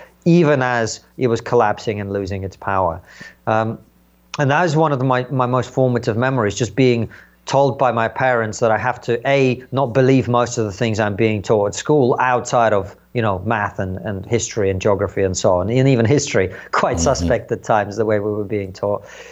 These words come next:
Speaker 1: But also then being warned not to say anything at school. And this is, again, a conversation that I think parents across America are likely to start having with their kids as well, which is like,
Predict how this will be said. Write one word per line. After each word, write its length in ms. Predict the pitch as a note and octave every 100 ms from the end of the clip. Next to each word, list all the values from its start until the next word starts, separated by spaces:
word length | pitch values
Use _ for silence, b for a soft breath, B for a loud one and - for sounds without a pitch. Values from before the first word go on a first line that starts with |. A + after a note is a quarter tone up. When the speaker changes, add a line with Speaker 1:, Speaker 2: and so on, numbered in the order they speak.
| B B B C3
Speaker 1:
But 180 | C#3+
also 480 | D3 G3+ G#3 - C3+
then 300 | A#2+ A#2 B2+
being 360 | B2 B2 A#2 A2+
warned 380 | C3+ C#3 A#2+ B2
not 240 | C3+ C#3
to 80 | C3+
say 440 | - - F3 G#3+
anything 440 | D#3 A2 F#2+ G2+ F2+
at 120 | F2
school. 340 | - G2+ F#2
And 100 | A2
this 160 | B2 B2
is, 120 | B2+
again, 280 | B2+ C#3+ F#3+
a 60 | E3+
conversation 640 | A#2 G2+ G2 G#2+ F#2+ G#2+
that 120 | G2+
I 100 | G#2
think 300 | A#2 G#2 -
parents 400 | - A2 G2+ F#2+
across 320 | G#2 A#2 G#2 A2
America 520 | G2+ G2 G2 G#2+ F#2+ B B -
are 60 |
likely 380 | A2+ A2 G#2 A2
to 100 | F#2+
start 300 | G#2 A2+ G2+
having 260 | G2 G2 G2+
with 140 | G2
their 100 | G2
kids 260 | F#2+ A2+ F#2
as 120 | G2
well, 220 | A#2 C3+ G#2+
which 200 | A2+ B2
is 160 | G#2
like, 320 | A2+ A2 G#2+